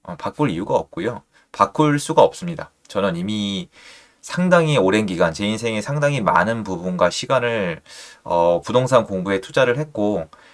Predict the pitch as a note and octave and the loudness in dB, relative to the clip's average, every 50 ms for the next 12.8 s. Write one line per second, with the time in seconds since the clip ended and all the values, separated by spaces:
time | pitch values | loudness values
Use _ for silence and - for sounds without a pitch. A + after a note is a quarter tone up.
0 | _ - - F3 F3 F3 F3+ F3 E3+ E3 B2 E2+ D#2 E2 F2 - F#2 D#2+ E2+ F#2 | _ -2 0 2 4 4 4 4 4 4 2 0 0 0 0 -2 -2 -4 -4 -2
1 | G#2+ A#2 A#2 G#2+ G2+ F2+ - D3+ D3 - C#3 B2+ D3 D3+ - C#3+ G2+ - - - | -4 -4 -2 -2 -4 -4 -4 -6 -6 -4 -2 -2 -2 -2 -2 -2 -4 -4 -4 -4
2 | A2+ G2+ E2 D#2 - _ _ - - - G#2 A#2+ B2 A#2 G2+ - G#2 F2+ A#2+ C3 | -4 -4 -4 -6 -10 _ _ -16 -4 2 6 6 6 6 2 -4 -4 -2 0 -2
3 | B2+ B2+ A#2 A2 - G2 - - A#2 - - G#2 A#2 C3+ C#3 C#3+ - - - - | -2 -2 -6 -4 -4 -4 -4 -4 -2 -2 0 0 2 2 2 2 0 -2 -6 -4
4 | B2+ B2 A2 F#2+ G2+ B2 C3 A2 F2+ - _ _ _ - - - _ _ _ _ | -4 -4 -4 -4 -6 -6 -6 -6 -8 -10 _ _ _ -20 -20 -20 _ _ _ _
5 | - - F#2 F#2 F#2 F2+ - - A#2 A#2+ B2+ D#3 D#3 C#3+ D3 - F3+ F3+ F#3 E3+ | 2 6 6 6 6 4 0 -2 -2 2 6 8 8 8 6 6 4 4 4 4
6 | - D#3 C#3+ C3+ C3+ C3 A2 - G#2 G2+ B2+ C3 B2+ A#2+ B2+ B2 A#2+ A#2+ - - | 4 2 2 2 2 0 -2 -2 -2 0 0 0 0 2 2 0 0 0 0 0
7 | - C#3+ C#3 C#3+ B2+ F#2+ F2 F2 E2+ - A#2 A2+ A2 A2 G#2+ G#2+ F#2+ - - A#2 | 2 2 2 4 2 2 2 0 0 0 0 2 2 0 -2 -4 -4 -4 -2 2
8 | G#2+ A2+ G#2+ F#2+ A2 G#2+ F#2+ E2 D#2 D2+ _ _ _ _ _ _ _ - - - | 4 6 6 4 4 0 -2 -4 -8 -10 _ _ _ _ _ _ _ -6 0 4
9 | A#2+ C3 D#3+ E3+ D3 - G2+ G2 G2+ F2 D#2+ D#2 - - D#2+ D2+ _ _ _ _ | 4 4 4 4 2 0 0 0 0 0 0 -4 -6 -10 -12 -12 _ _ _ _
10 | _ _ _ - - G2 F#2 - C3+ D3 C#3+ C3+ - - F2+ - - - - G2+ | _ _ _ -6 -4 -4 -2 -2 -2 0 0 0 0 0 -4 -10 -12 -12 -10 -8
11 | F#2 F#2+ F#2+ - A2+ A2 A#2 A#2+ A2 A2 B2+ C#3 C#3+ C#3 - - - A#2 A#2 G#2 | -6 -6 -6 -6 -2 0 2 4 4 4 2 0 -2 -2 -6 -8 -4 -2 -2 -2
12 | A2 C#3+ D#3+ C3 F#2 D#2+ E2 - _ - B2+ B2 G2 - - | 0 0 0 2 2 0 -2 -4 _ -2 0 0 0 0 -4